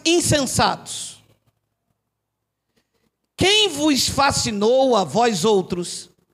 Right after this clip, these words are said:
ante cujos olhos foi Jesus Cristo exposto como crucificado?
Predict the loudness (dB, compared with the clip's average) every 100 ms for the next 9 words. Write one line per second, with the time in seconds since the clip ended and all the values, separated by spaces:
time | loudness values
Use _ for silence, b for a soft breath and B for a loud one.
0 | _ _ _ _ _ 0 0 0 -4 0
1 | 2 2 2 -2 -2 0 2 2 -2 -4
2 | 0 0 2 0 2 0 0 -2 -2 -2
3 | -2 -4 -4 0 0 0 -2 -4 -2 0
4 | -2 -2 -2 -2 -4 -4 -2 -2 -2 -8